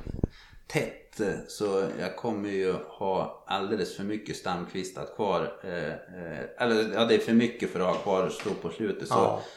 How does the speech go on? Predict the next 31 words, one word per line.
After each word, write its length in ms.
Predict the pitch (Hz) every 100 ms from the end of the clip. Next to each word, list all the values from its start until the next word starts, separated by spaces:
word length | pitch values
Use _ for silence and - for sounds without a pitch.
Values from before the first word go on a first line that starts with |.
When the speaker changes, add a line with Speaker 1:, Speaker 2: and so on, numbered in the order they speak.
| -
Speaker 1:
så 180 | - 95
sista, 640 | 90 98 - - - 104 90 - - - _ _ _ - _ _ _
eh, 680 | 107 95 87 80 85 82 80 76 - _ - -
avverkningen 800 | 98 95 101 98 - 104 98 90
innan 480 | 95 101 101 104 90
de 140 | 92
sista 420 | - 104 98 95
får 140 | - 87
stå 160 | 87
kvar 380 | 82 120 101 82
kommer 240 | 95 85 85
ju 60 |
också 400 | 80 - - -
vara, 400 | 73 65 69 65 - - _ -
vara 760 | - 76 71 73 69 65 64 73 - - 76
stamkvistade. 840 | - 78 78 - 71 - - - - - _
Men, 220 | - - 120
Speaker 2:
Ja. 200 | 113 - -
Speaker 1:
men 460 | 82 80 78 78 - _
Speaker 2:
Hur, 240 | 160 165
hur 100 | 156
många 300 | 156 151 147
brukar 280 | 139 135 135
du 80 | 127
landa 380 | 120 131 185 143
på 180 | - 110
per 240 | 120 113
hektar, 540 | 117 113 160 123 110 110 107 107 104
eh, 60 |
Speaker 1:
Ja, 120 | 101
Speaker 2:
vet 160 | 127